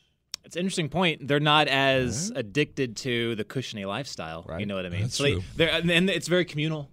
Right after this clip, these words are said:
Speaker 1: It's a lot more communal, uh,
Speaker 2: Mm-hmm.
Speaker 1: society down there. So they would just be willing. That's a good, very, very good point by the Stag Man.
Speaker 2: And they ha-, and they have the, the whole, the, the, the worshiping the dead, essentially. I mean, the, the dead are not monsters.
Speaker 3: Yeah, they do. They d-, have really, they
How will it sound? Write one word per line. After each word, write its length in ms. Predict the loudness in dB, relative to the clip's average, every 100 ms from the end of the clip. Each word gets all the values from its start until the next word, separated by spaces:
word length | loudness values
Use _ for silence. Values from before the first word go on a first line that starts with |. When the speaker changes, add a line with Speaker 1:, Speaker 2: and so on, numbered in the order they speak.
| _
Speaker 1:
It's 180 | -6 -2
a 100 | -2
lot 240 | 2 2 2
more 140 | 0
communal, 640 | -2 -4 -2 -2 -4 -6 -6
uh, 60 |
Speaker 2:
Mm-hmm. 80 | -4
Speaker 1:
society 540 | -4 -4 -4 -2 -6 -10 -6
down 180 | -4 -4
there. 180 | -4 -6 -8 -10
So 120 | -6 -2
they 140 | 0
would 100 | 0
just 140 | -4 -6
be 80 |
willing. 440 | -4 -4 -4 -8 -12
That's 220 | -6 -4 -4
a 40 |
good, 160 | -8 -4
very, 240 | 0 0
very 200 | 0 -2
good 220 | -2 -6
point 260 | -8 -12 -8
by 120 | -8
the 80 | -8
Stag 300 | -10 -10 -10
Man. 200 | -10 -6
Speaker 2:
And 80 | -2
they 100 | 0
ha-, 140 | -2 -4
and 140 | -6
they 100 | -2
have 200 | -2 0
the, 120 | -2
the 160 | 0 2
whole, 220 | 2 2
the, 140 | 0 -4
the, 200 | -4 -8
the 200 | -4 -6 -6 -8
worshiping 560 | -4 -4 -6 -6 -4
the 80 | -4
dead, 240 | -4 -6 -6
essentially. 500 | -6 -8 -8 -8 -4
I 40 |
mean, 180 | -2 -2
the, 80 | -2
the 180 | -4
dead 400 | -6 -2 0 2
are 200 | 2 0
not 360 | 2 0 -4 -8 _ _ -8
monsters. 480 | -6 -4 -8 -2 6
Speaker 3:
Yeah, 140 | 6
they 140 | 8 6
do. 160 | 8
They 140 | 8 6
d-, 120 | 6
have 240 | 6 6
really, 300 | 6 6 4 2 _
they 120 | 0